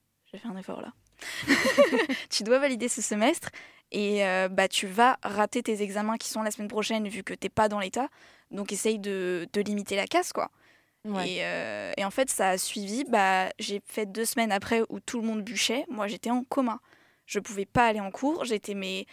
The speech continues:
Speaker 1: comme une énorme redescente parce que du coup, j'avais encore la saison dans les fesses. Et, euh, il y avait la préparation du podcast, les études. Et moi, en parallèle, je suis bénévole dans une asso.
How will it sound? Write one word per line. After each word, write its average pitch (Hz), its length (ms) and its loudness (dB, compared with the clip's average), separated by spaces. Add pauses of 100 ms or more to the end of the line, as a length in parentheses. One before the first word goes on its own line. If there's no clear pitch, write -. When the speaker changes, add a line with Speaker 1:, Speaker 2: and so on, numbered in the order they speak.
(340)
Speaker 1:
comme 269 160 4
une 254 100 2
énorme 247 480 0
redescente 220 600 2
parce 247 160 0
que 208 80 -6
du 208 100 -10
coup, 240 140 -6
j'avais 208 180 0
encore 214 240 -4
la 196 100 -2
saison 208 300 -8
dans 196 120 -6
les 185 100 -6
fesses. - 400 -2 (440)
Et, 202 200 -2
euh, 185 480 -2 (200)
il 202 60 -8
y 208 60 0
avait 202 100 0
la 202 100 2
préparation 208 420 -4
du 202 100 -8
podcast, 220 500 -4
les 202 260 -4
études. 254 300 -4
Et 226 60 0
moi, 226 160 2
en 214 60 2
parallèle, 208 360 6
je 262 60 0
suis 202 240 -2
bénévole 220 400 2
dans 220 120 -2
une 220 200 0
asso. 226 340 0